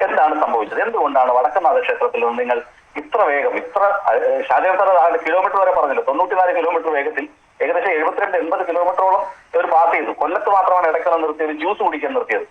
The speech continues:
പിന്നെ വേറൊരു കാര്യം in addition ആയിട്ട് പറയാനുള്ളത്, തമ്പി, പ്രകാശ് തമ്പി എന്ന് പറഞ്ഞാൽ ഹാർഡ്വെയർ എഞ്ചിനീയർ ആണ്. അയാൾ പോയിട്ട് ഈ കടകളിലെയും ഈ ഭാഗത്തെ ഈ സി സി ടി വി മുഴുവൻ പിടിച്ചു, പിടിച്ചു വാങ്ങി എന്നുള്ളതാണ്.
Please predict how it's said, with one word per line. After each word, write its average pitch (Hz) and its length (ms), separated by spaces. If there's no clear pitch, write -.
പിന്നെ 196 220
വേറൊരു 190 460
കാര്യം 196 200
in 165 280
addition 220 280
ആയിട്ട് 196 140
പറയാനുള്ളത്, 156 560
തമ്പി, - 240
പ്രകാശ് 190 440
തമ്പി 214 140
എന്ന് 190 120
പറഞ്ഞാൽ 185 240
ഹാർഡ്വെയർ 185 560
എഞ്ചിനീയർ 170 360
ആണ്. 107 160
അയാൾ 208 300
പോയിട്ട് 240 300
ഈ 233 320
കടകളിലെയും 214 680
ഈ 208 60
ഭാഗത്തെ 208 400
ഈ 208 80
സി 190 200
സി 247 160
ടി 247 100
വി - 20
മുഴുവൻ 214 260
പിടിച്ചു, 180 480
പിടിച്ചു 165 200
വാങ്ങി 180 200
എന്നുള്ളതാണ്. 117 380